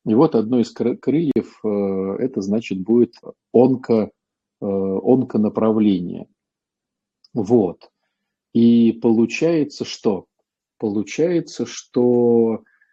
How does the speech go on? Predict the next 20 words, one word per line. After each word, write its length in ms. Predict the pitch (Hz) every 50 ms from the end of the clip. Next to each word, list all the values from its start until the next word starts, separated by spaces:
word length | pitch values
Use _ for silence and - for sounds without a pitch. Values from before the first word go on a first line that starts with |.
| _ _ _ -
э, 440 | - 107 107 107 104 104 104 104 107 107
здесь 600 | 95 101 107 107 123 170 208 196 - - - - _
что 320 | - - - - 147 151 139
имеется 460 | 113 117 117 117 110 - - - 123
в 60 | 110 101
виду? 400 | 104 120 113 110 110 90 87 - _ _
Конечно 380 | - 123 156 180 - - 135
же, 120 | 110 117 -
поддержка. 800 | - 127 120 117 117 110 113 113 101 95 - - _ - - - _ _ _ _ _ _ _ _ _ _ _ _ _ _ _
Поддержка 1040 | - 113 107 104 104 101 113 147 180 180 - - - - - 120 113 107 101 - _ _ _ _ _ _ _ -
и, 800 | 117 117 117 117 113 113 110 110 107 107 107 104 101 101 98 95 _ _ _ _ _ _ _ _ _ -
э, 400 | 107 107 104 104 104 101 101 101
забота 1000 | 92 - 127 120 113 110 110 127 156 165 175 170 - - 127 120 110 101 95 - _ _ _ _ _ _ _ _
в 180 | - 104 95 -
сторону 800 | - - - - 127 139 143 139 127 123 120 117 113 110 101 101 - _ _ _ _ -
как 340 | - 139 127 123 - - _ _ _ _
самих 600 | - - - - 113 110 139 196 208 - - - _ _ _ _ _ _ _ _ _ _ _ _ _ -
заболевших 800 | 104 101 110 101 110 123 127 123 113 98 - - - 113 - -
раком, 460 | 113 117 104 92 - - 95 92 - _ _ _ _ _ _ _ _ _ _ _ -
так 360 | - 139 160 160 156 -